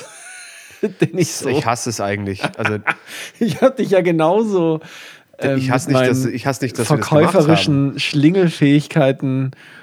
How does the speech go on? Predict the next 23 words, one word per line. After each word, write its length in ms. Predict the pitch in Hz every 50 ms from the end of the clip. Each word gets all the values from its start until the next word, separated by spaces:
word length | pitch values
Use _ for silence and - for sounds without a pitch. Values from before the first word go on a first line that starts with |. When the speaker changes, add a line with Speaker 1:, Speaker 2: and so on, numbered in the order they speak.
| - _ _
Speaker 1:
um 100 | - 139
die 140 | 135 135 127
Ha-, 140 | 117 131 - - 123 - _ _
ja, 200 | - 139 113 104 98
egal. 340 | - - - - - 131 - _ _ _ _ _ _ _ -
Speaker 2:
Ja, 180 | 107 101 98
ja, 180 | 98 92 95 95
schon 200 | - - 101 95
egal. 300 | 98 - 98 90 98 98
Aber 420 | - 113 113 113 113 113 - - _ _ _ - _ _ _ _ _ _
ich 160 | 117 107 -
hasse, 200 | - 127 - -
dass 160 | - 135 120 -
die 140 | - 127
Leute, 260 | 123 123 123 147 151 127
die 120 | 123 127
sich 180 | 117 127 127 113
sowieso 580 | - 123 120 117 110 131 147 165 175 170 156 - - _ _ _ _ _
damit 360 | 120 113 117 120 110 - - - - - _ _ -
mit 200 | 117 117 113 110 - - - - 113 104 - _ _ - - 69 80
Wohnraum 840 | 117 113 120 135 170 180 165 131 110 107 104 110 123 139 139 120 _
gerade 540 | - - 113 107 113 120 120 120 117 117 87
einfach 280 | - 110 107 - 113